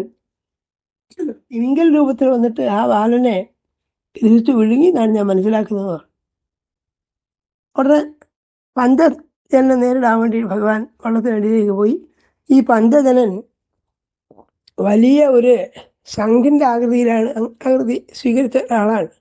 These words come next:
അയാളെ യുദ്ധം ചെയ്തു, അയാളെ കൊന്നു. പക്ഷെ അയാളുടെ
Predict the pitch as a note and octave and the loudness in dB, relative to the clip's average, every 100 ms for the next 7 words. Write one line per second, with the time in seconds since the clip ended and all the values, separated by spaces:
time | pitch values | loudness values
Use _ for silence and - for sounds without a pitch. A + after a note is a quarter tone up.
0 | _ _ _ _ _ _ _ _ A#3 G#3+ | _ _ _ _ _ _ _ _ 0 2
1 | G#3+ G#3 A3 A#3+ G#3+ B3+ G3+ G3 - G3 | 2 0 0 2 2 2 0 -4 -4 -4
2 | G#3 C#4 - - - A#3+ G#3 A3 | -2 -2 -4 -20 -14 -8 -4 -2